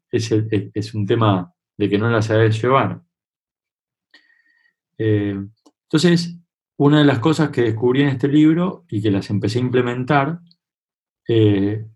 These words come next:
es, bueno, cómo hacer que la reunión sea más divertida. Eh,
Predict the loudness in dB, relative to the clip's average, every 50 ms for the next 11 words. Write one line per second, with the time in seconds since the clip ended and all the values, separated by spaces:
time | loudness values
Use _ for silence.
0 | _ _ -2 0 2 2 2 0 -4 -8 -14 _ _ _ _ _ _ _ _ -4
1 | -2 0 0 2 2 2 2 0 0 0 -2 -2 0 0 -2 0 0 0 0 0
2 | 0 -2 -2 -2 -4 -4 -2 -2 -2 0 2 2 4 2 2 0 -2 -2 0 0
3 | 0 -2 -4 -8 _ _ _ _ _ _ _ _ _ _ _ _ _ _ _ _
4 | _ -4 -2 -2 -2 -2 -4 -6 -8 -10 -14